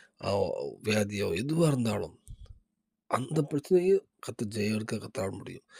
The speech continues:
ஏன்னா, அதையும் அவர் ஜெயம் எடுத்து விட்டார். அதான், "உலகத்தில் இருக்கிறவனும் உங்களுக்கு பெரியவர்." உலகத்தில் இருக்கிற பிசாசின் கிரியைகள், எந்த ஒரு பிசாசினால் உத்-, பிசாசு கொல்லவும் திருடவும் வரான். உங்கள்ட்ட திருடுறதுக்காக இது திருடி வச்சிருக்கலாம். உங்கள்ட்ட ஏதாவது எடுத்திருக்கலாம்.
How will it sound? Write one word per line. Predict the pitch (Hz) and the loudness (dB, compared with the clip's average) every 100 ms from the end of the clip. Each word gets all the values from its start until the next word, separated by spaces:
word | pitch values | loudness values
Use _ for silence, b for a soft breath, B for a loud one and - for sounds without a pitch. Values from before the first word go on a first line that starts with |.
| B B | B B
ஏன்னா, | 120 | 4
அதையும் | 117 127 202 | 6 8 8
அவர் | 185 127 | 6 6
ஜெயம் | 127 | 8
எடுத்து | 123 110 117 | 8 6 2
விட்டார். | - - - - | -2 -6 -12 -14
அதான், | - 113 113 | -4 -2 0
"உலகத்தில் | 101 135 147 151 | 4 6 6 8
இருக்கிறவனும் | 135 131 139 | 6 10 10
உங்களுக்கு | 135 127 131 | 10 12 10
பெரியவர்." | 120 107 101 92 | 10 2 2 0
உலகத்தில் | 78 127 143 143 | -2 -4 0 2
இருக்கிற | 135 120 117 | 4 2 -4
பிசாசின் | - 143 139 | -4 -2 -2
கிரியைகள், | 127 127 131 123 101 | -4 -4 -4 -4 -6
எந்த | 95 117 156 151 | -6 -2 2 4
ஒரு | 147 | 6
பிசாசினால் | 117 - 110 123 135 143 123 117 113 B B B B - | 2 -2 -6 -4 -2 -2 -2 -4 -8 B B B B -16
உத்-, | 101 | -10
பிசாசு | 110 120 147 139 131 - - | -8 2 2 4 2 0 -4
கொல்லவும் | 117 139 143 135 | 4 6 6 6
திருடவும் | 120 147 165 180 175 135 | 2 4 8 8 6 2
வரான். | 107 - | 0 -4
உங்கள்ட்ட | 110 110 113 139 | -4 -2 -2 0
திருடுறதுக்காக | 165 165 160 147 139 | 2 4 2 0 -4
இது | 117 107 113 | -4 -4 -2
திருடி | 139 147 | 2 6
வச்சிருக்கலாம். | 139 123 104 92 - _ B B B - | 6 4 -2 -4 -8 _ B B B -2
உங்கள்ட்ட | 107 139 131 | 6 6 6
ஏதாவது | 131 175 156 | -2 -2 0
எடுத்திருக்கலாம். | 156 165 123 101 | 2 2 2 0